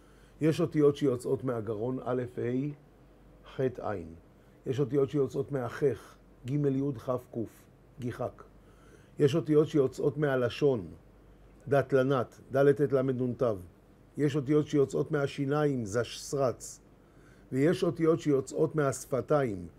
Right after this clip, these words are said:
בית וו מם פי, אי אפשר להגיד בלי להזיז את השפתיים. את ה, ה, ה'.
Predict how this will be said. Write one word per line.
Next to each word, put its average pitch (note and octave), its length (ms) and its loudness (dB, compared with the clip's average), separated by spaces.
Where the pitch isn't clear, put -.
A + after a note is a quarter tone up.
בית E3 360 4
וו C#3+ 300 2
מם C3 400 0
פי, F#3+ 360 2
אי F3 160 2
אפשר D#3 260 2
להגיד C3+ 440 0
בלי D3 140 2
להזיז B2+ 340 2
את B2 100 -12
השפתיים. G#2 500 -4
את D#3+ 340 6
ה, A#2+ 40 -4
ה, C3 240 4
ה'. B2 640 -4